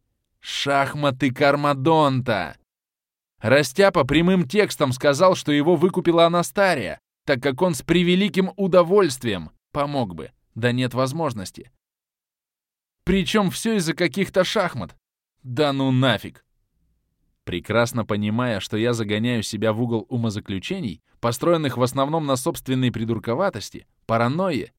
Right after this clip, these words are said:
и черти чем еще, я открыл настройки клана, нашел соглашение с игроками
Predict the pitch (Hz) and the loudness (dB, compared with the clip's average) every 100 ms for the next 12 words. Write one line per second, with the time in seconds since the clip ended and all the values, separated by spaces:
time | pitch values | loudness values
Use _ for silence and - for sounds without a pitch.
0 | _ _ 165 127 165 127 113 151 139 107 | _ _ -6 0 0 0 -4 -4 -2 -2
1 | 107 - 196 185 _ - 156 185 139 156 | -2 -2 -4 -4 _ -6 0 0 0 0
2 | 170 156 131 135 131 127 123 120 117 82 | 0 2 -2 0 0 0 -4 -2 -4 -4
3 | - _ _ _ _ - 104 - 120 107 | -12 _ _ _ _ -8 -6 -2 -2 -2
4 | 101 101 - 110 92 - 90 80 - 160 | -2 -2 -2 -4 -4 -8 -8 -8 -6 -6
5 | 175 | -6